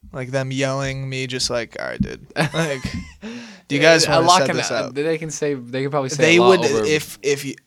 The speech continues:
Speaker 1: I kid you not, this is how the live stream
Speaker 2: over
Speaker 1: went.
Speaker 2: the
Speaker 1: It was
Speaker 2: screen,
Speaker 1: me
Speaker 2: yeah.
Speaker 1: just like this, completely just silent, and they were just going on and on, like, about, like, appearance, like, "Oh, you're broke, like, you couldn't even afford me."
Speaker 2: <laughs>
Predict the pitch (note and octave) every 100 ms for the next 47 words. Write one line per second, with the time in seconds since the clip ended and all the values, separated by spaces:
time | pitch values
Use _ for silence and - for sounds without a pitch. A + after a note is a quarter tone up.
0 | _ - - C3+ C3 - - D3 D3 C#3
1 | C#3+ C#3+ C#3+ C3 B2 - B2+ A#2+ A#2+ -
2 | C#3+ D3+ D#3 G3+ - C#3+ C#3+ G2 D3+ D#3
3 | D3+ - D3+ D3 - - - C#3 C3 C3
4 | - - A#3+ F3+ - C#3 C3 D3+ D3 C#3
5 | C#3 C3 B2 - _ F#2 - - - G#2+
6 | B2 B2 - _ _ _ - D3 C#3+ C#3+
7 | C3+ - - C3 C#3 C#3+ F#2 C3 C3+ C3
8 | A#2 A#2 B2 A2+ B2 B2 C3+ B2 A#2+ C3+
9 | B2 - - - E3 E3 D3+ C#3+ - C#3
10 | - - D#3+ D3 F3 D3+ F3 F3 E3+ E3+
11 | E3 - - - - _ D3 D3 F#3 E3+
12 | F3+ E3 D3 B2+ - F#3 E3+ D#3+ D#3+ E3+
13 | D#3+ G4